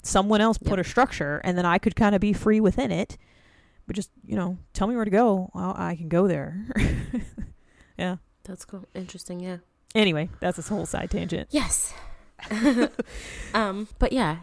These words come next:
Speaker 2: the, it will be interesting to see where they take this. And I, I do want to say, like, I, I've been looking, I, I love psychology. I've always loved psychology.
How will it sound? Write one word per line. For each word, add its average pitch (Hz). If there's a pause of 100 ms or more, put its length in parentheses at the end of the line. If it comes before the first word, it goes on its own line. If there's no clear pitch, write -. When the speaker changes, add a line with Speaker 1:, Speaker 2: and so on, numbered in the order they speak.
(200)
Speaker 2:
the, 208
it 202
will 220
be 214
interesting 185
to 170
see 160
where 156
they 160
take 135
this. 151
And 196
I, 180
I 185
do 202
want 202
to 196
say, 175
like, 165 (160)
I, 202
I've 196
been 180
looking, 151 (120)
I, 147
I 147
love 175
psychology. 147
I've 151
always 147
loved 139
psychology. 147